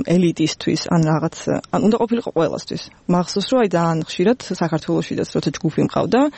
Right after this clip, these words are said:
მაშინ ძალიან ბევრს ვლაპარაკობდით, რომ ყველაზე მნიშვნელოვანია, რომ ჩემი მეზობელი თამარა მოვიყვან გამოფენაზე. იმიტომ რომ ჩემთვის მნიშვნელოვანია მეზობელი თამარა, ვიდრე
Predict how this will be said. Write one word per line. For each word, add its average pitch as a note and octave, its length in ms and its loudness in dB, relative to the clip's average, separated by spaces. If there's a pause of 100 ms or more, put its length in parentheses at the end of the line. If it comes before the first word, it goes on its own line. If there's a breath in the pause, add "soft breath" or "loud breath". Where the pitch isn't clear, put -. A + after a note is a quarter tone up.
(260 loud breath)
მაშინ F3 280 -2
ძალიან D#3 220 2
ბევრს D#3+ 180 -2
ვლაპარაკობდით, G#3 640 0
რომ D#4+ 220 4
ყველაზე G#3 440 2
მნიშვნელოვანია, F#3 680 2
რომ D4+ 120 0
ჩემი F#3+ 500 2
მეზობელი F#3 600 2 (320 loud breath)
თამარა F3 460 2
მოვიყვან G3 400 2
გამოფენაზე. - 640 -2 (340 soft breath)
იმიტომ - 280 0
რომ D4 60 -2
ჩემთვის C4 280 2
მნიშვნელოვანია G#3 760 2 (180)
მეზობელი E3 480 0
თამარა, G#3 460 2
ვიდრე A3+ 400 2